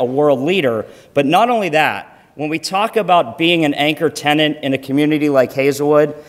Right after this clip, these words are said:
that has been vacant since the steel mills have left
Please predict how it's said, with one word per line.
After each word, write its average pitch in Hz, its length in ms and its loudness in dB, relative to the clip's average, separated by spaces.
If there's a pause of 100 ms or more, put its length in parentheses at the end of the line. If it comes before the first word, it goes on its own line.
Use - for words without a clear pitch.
(180)
that 127 140 4
has 139 240 -2
been 127 240 -6
vacant 143 440 -4
since - 380 -6
the 127 420 -8 (180)
steel - 380 0
mills 147 260 2
have 139 160 -2
left 143 500 2